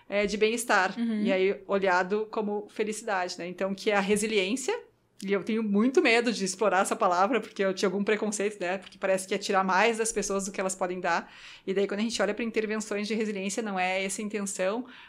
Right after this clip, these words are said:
Speaker 1: mas é que a gente possa sair, é, de um exercício, sei lá, de pensamento con-, catastrófico ou de ruminação e poder enxergar uma perspectiva otimista.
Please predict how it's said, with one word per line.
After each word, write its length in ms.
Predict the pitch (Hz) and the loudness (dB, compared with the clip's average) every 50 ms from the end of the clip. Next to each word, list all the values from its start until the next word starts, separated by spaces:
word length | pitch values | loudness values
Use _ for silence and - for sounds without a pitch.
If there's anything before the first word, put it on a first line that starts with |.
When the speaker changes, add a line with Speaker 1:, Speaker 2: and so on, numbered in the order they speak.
| - - | -10 -4
Speaker 1:
mas 180 | 185 196 185 | -4 -2 -2
é 80 | 202 196 | -2 -4
que 80 | 196 | -4
a 40 | 202 | -4
gente 160 | 220 196 - | -4 -4 -4
possa 300 | - - 185 190 196 - | -2 0 0 2 2 0
sair, 560 | 220 220 - 214 190 196 202 214 220 208 202 208 - - - - - | -2 0 0 0 0 0 0 -2 -2 -4 -4 -8 -14 -20 -20 -18 -10
é, 600 | - 180 190 190 190 190 180 170 170 160 156 120 104 - - | -6 -2 0 2 2 2 0 0 -2 -2 -4 -6 -8 -12 -12
de 80 | 196 196 | -10 -6
um 100 | 202 202 | -4 -2
exercício, 400 | 190 202 196 196 - 202 196 - | -2 0 0 -2 -2 -4 -4 -2
sei 80 | 220 190 | 0 0
lá, 60 | 190 | 0
de 100 | 190 190 | 0 -2
pensamento 440 | - 208 202 220 196 190 196 196 - | -6 -6 -4 -4 -4 -4 -4 -6 -6
con-, 200 | - 202 202 196 _ _ - | -8 -10 -10 -10 _ _ -8
catastrófico 760 | - 202 - 202 196 - - 190 185 196 196 190 - - 190 | -6 -2 -2 -2 -2 -2 0 2 2 2 2 0 -2 -6 -4
ou 80 | 190 180 | -4 -4
de 140 | 165 180 | -4 -6
ruminação 720 | 170 - 214 196 196 190 196 196 196 - 202 190 190 208 240 | -4 -2 -2 0 0 -2 -2 -4 -4 -2 0 0 0 0 -2
e 80 | 226 | -6
poder 200 | 220 - 208 185 | -4 -2 -2 0
enxergar 340 | 196 202 - - 208 190 202 | 0 0 -2 -2 2 2 4
uma 80 | 214 226 | 4 4
perspectiva 560 | 226 240 214 - - 220 220 - - 196 202 | 2 0 0 0 -4 -6 -6 -4 -4 -2 -2
otimista. 600 | 220 214 - - 190 185 190 220 - - - 247 | -2 -2 -4 -6 -6 -4 -4 -6 -6 -6 -8 -8